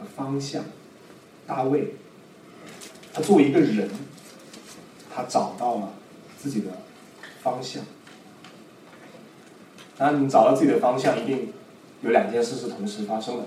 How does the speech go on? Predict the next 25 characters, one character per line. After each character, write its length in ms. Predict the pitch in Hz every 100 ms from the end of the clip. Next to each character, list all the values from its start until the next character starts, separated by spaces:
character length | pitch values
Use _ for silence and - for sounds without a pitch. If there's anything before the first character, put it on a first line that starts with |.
| -
第 220 | 156 160
一， 160 | 170 - - - - - - - - - - - -
你 100 | 107
迷 140 | 98
路 300 | 107 147 - - - - - - - - -
了， 80 | 202
啊。 120 | - - - - - -
第 100 | 143
二， 220 | 156 156 - - - - - - - - - -
有 80 | -
人 100 | 101
来 160 | - 110
找 260 | - - - - - - - -
你， 80 | 196
有 60 |
个 40 | -
牧 160 | 214
者 120 | - -
来 140 | -
找 220 | - - 98
你， 80 | 104 - -
而 100 | 135
且 120 | 139
你 280 | 120 101 104
认 280 | 220 262